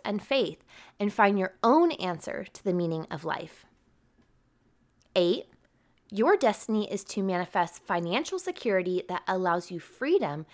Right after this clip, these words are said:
to make a difference in the world. And number nine,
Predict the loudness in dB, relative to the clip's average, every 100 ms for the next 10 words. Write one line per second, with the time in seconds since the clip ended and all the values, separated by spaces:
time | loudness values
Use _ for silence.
0 | -20 -20 -8 -2 -2 -2 -6 -4 -4 -2
1 | -2 -2 -6 -6 -4 -2 -4 -4 -8 -10
2 | _ _ _ _ 0 4 4 4 2 2
3 | 2 2 0 -4